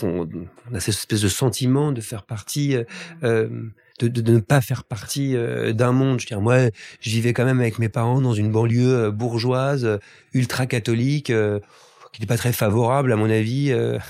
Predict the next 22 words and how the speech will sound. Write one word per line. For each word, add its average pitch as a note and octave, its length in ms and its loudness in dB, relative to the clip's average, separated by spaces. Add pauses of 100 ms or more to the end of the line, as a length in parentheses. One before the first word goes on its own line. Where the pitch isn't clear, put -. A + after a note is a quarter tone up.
(340)
<laughs> - 460 -20
à A2 100 0
des, G2+ 280 2 (380)
à - 60 -10
des A#2 140 -2
personnalités, A#2+ 720 0
en B2 80 -2
particulier A#2+ 500 -6
des A2+ 160 0
jeunes B2 300 0
personnalités, A#2 800 -2
euh, G#2+ 320 -2
dissidentes, B2 760 0
parce G#2+ 140 -2
que - 100 -8
c'est A2+ 120 -6
quand A#2+ 120 0
même A2+ 160 2
un G#2+ 40 0
petit G#2 160 -8
peu B2 100 -4
ça. C3+ 320 -4